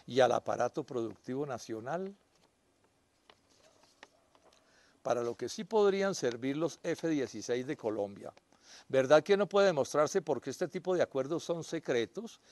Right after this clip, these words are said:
Sería para ponerlos bajo las órdenes de la otan o del Comando Sur de los Estados Unidos,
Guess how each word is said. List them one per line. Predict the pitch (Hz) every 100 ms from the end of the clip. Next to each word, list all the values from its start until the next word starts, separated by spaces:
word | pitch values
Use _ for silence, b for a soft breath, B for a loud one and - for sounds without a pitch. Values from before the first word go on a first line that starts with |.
| B B
Sería | - 143 127 131 156
para | 151 139 131
ponerlos | 117 120 131 139 156 147
bajo | 120 120
las | 117 -
órdenes | 127 135 143 127
de | 117
la | 110
otan | 113 110 123 131 110 - _ b b b b
o | 139
del | 127 120
Comando | 117 120 131 139 160
Sur | - 160 147
de | 156
los | 135 127
Estados | 131 131 143 160
Unidos, | 123 131 180 196 -